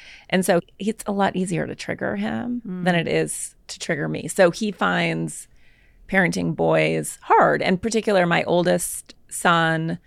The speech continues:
Speaker 1: who's ten, is like a quivering feeling. And he's a fascinating kid. He was just diagnosed with an auditory processing disorder. I had never heard of this,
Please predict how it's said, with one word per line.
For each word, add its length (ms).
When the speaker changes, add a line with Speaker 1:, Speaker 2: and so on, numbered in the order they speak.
Speaker 1:
who's 220
ten, 720
is 320
like 320
a 80
quivering 680
feeling. 720
And 880
he's 480
a 40
fascinating 640
kid. 400
He 140
was 180
just 240
diagnosed 960
with 520
an 100
auditory 540
processing 640
disorder. 640
I 60
had 100
never 240
heard 180
of 100
this, 460